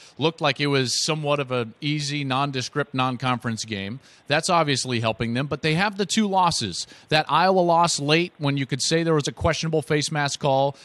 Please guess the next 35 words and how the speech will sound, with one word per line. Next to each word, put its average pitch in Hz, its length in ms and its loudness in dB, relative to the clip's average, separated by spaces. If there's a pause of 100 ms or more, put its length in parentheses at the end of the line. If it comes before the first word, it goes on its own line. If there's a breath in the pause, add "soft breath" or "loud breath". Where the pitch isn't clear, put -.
(120)
and 143 120 -2
then 180 100 -2
some 170 180 0
very 165 280 2
questionable 180 580 2
officiating 170 800 -2
in 165 200 -2
Columbus 160 500 0
last 135 320 0
week, 143 220 -4
which 135 180 -4
led 156 220 0
to 160 60 -4
that 147 300 2
overtime 151 520 -2
loss 123 440 2 (300 loud breath)
to 165 100 0
the 156 100 2
Buckeyes. 139 640 -2 (280 soft breath)
Does 180 180 0
Michigan 262 560 -2
have 196 320 -6
a 208 60 -2
shot, 127 540 0
Stu, 120 500 -4
to - 140 -6
get 143 200 -2
into 220 160 -4
the 170 100 -2
playoff, 110 520 -2
and 143 240 -6
what 214 240 -4
is 185 220 -6
that 165 260 -6
path? 135 540 -8